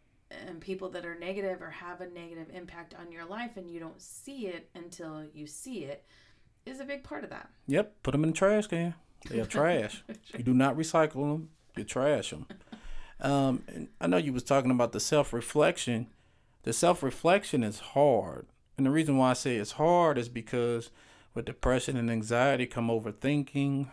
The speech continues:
Speaker 2: overreaction, doubt. And I think some people can't sit back and look and say,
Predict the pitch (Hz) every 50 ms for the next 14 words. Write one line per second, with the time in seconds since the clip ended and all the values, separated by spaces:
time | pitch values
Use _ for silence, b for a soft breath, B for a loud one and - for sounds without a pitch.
0 | - - - - 131 127 120 110 110 117 113 113 117 127 135 135 135 135 - -
1 | - 131 127 127 127 127 - b b b b b b b b b - 113 - 110
2 | 110 117 117 123 131 - - _ _ _ _ _ _ _ _ _ _ _ _ _
3 | _ _ _ _ _ _ - 135 131 139 135 - 151 147 139 - 147 143 135 -
4 | - 151 147 - 135 131 - - 143 135 131 - - - 143 139 131 147 139 139
5 | 135 - 139 127 127 127 135 143 139 - 123 123 - - - 127 127 123 123 117
6 | 113